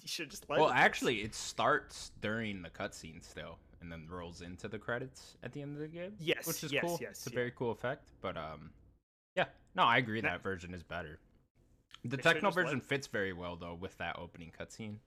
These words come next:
Speaker 1: Sure, very
Speaker 2: I get why they had to do it.
Speaker 1: montage-y.
Speaker 2: Yeah.
Speaker 1: Yeah.
Speaker 2: Nonetheless,
Speaker 1: I
Speaker 2: I'm
Speaker 1: needed
Speaker 2: glad
Speaker 1: to
Speaker 2: you agree.
Speaker 1: apologize.
Speaker 2: I'm glad
Speaker 1: Yeah.
Speaker 2: you agree.
Speaker 1: And
Speaker 2: Up there with the best video game songs ever. Kingdom
Speaker 1: I'm
Speaker 2: Hearts
Speaker 1: gonna be
Speaker 2: music, just in general,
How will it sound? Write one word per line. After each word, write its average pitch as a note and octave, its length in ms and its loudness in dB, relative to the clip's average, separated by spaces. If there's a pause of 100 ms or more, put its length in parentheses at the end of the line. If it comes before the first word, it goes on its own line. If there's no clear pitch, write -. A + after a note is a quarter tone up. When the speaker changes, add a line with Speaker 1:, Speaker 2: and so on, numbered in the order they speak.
(200)
Speaker 1:
Sure, G#2 480 -6
very A#2 180 -2
Speaker 2:
I A2 60 0
get G#2 140 -2
why E2+ 120 -4
they G#2 80 -6
had E2+ 140 -6
to G#2 80 -8
do A#2 40 -2
it. A2 120 -2
Speaker 1:
montage-y. A#2 240 -8 (160)
Speaker 2:
Yeah. F#2+ 320 -4
Speaker 1:
Yeah. G2+ 120 -14 (1080)
Speaker 2:
Nonetheless, G2+ 340 0
Speaker 1:
I - 40 -2
Speaker 2:
I'm C3 40 -2
Speaker 1:
needed C3+ 160 0
Speaker 2:
glad A#2 140 6
Speaker 1:
to C3 60 4
Speaker 2:
you A#2 80 2
agree. A2 180 -2
Speaker 1:
apologize. G2 300 -8 (120)
Speaker 2:
I'm G2 140 -6
glad G#2 260 2
Speaker 1:
Yeah. F#2 60 -4
Speaker 2:
you F2 80 -6
agree. D#2 260 -12 (340)
Speaker 1:
And D#3+ 180 4 (100)
Speaker 2:
Up G2+ 40 -6
there F#2+ 160 0
with E2 140 -12
the F2+ 80 -4
best E2 240 -8
video E2 220 -10
game D#2+ 160 -10
songs D#2 280 -10
ever. A#1+ 260 -14 (280)
Kingdom F#3+ 180 2
Speaker 1:
I'm G#2 60 0
Speaker 2:
Hearts B2+ 180 2
Speaker 1:
gonna D3 80 -2
be G#2+ 100 0
Speaker 2:
music, - 160 -4
just B2 200 -2
in G2 80 -4
general, E2 540 -8